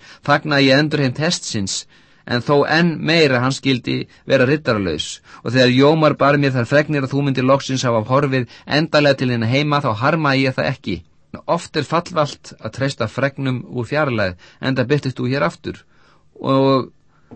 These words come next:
nú fylgir þér verri býsn en nokkru sinni eins og vænta mátti. Hví ætti ég að bjóða þig velkominn, Gandalfur Stormkráka?“ „Já, hvers vegna í ósköpunum?“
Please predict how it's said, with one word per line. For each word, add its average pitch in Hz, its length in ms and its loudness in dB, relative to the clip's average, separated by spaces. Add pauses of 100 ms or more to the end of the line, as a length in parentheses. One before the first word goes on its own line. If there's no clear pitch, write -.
(220)
nú 151 320 2
fylgir 151 400 0
þér 135 180 4
verri 139 300 4
býsn 151 320 -2
en 127 100 -2
nokkru 135 300 -2
sinni 160 320 0
eins 110 160 -2
og 117 80 -2
vænta 127 240 -4
mátti. 143 400 -4 (180)
Hví 185 220 4
ætti 170 240 2
ég 151 100 4
að 135 120 2
bjóða 147 200 4
þig 131 80 2
velkominn, 117 460 0
Gandalfur 110 400 0
Stormkráka?“ 104 720 -2 (1000)
„Já, 143 300 6
hvers 170 260 0
vegna 160 220 -2
í 131 80 -6
ósköpunum?“ 117 720 0